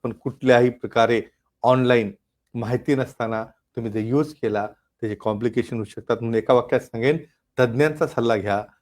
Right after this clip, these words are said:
सेक्सॉलॉजी, युरॉलॉजी, ॲन्ड्रॉलॉजीचा सल्ला घ्या. तुम्हाला काय त्या ठिकाणी लागू पडतं ते पहा. नक्कीच ते वापरल्यानंतर तुम्ही जसं विचारताय, त्याच्या आकारामध्ये बदल करून वाढवता येतं. खूप छान प्रश्न.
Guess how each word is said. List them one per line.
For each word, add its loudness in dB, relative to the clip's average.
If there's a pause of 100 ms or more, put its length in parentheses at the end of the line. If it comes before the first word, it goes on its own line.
(220)
सेक्सॉलॉजी, 4
युरॉलॉजी, 0
ॲन्ड्रॉलॉजीचा -2
सल्ला 4
घ्या. 0 (400)
तुम्हाला 2 (180)
काय 4
त्या 0
ठिकाणी -2
लागू -2
पडतं -4 (120)
ते 6
पहा. -4 (380)
नक्कीच -2
ते 8
वापरल्यानंतर 2
तुम्ही -4
जसं -4
विचारताय, 4
त्याच्या -8
आकारामध्ये -2
बदल 2
करून -6 (360)
वाढवता -2
येतं. 2 (200)
खूप -6
छान 0
प्रश्न. -20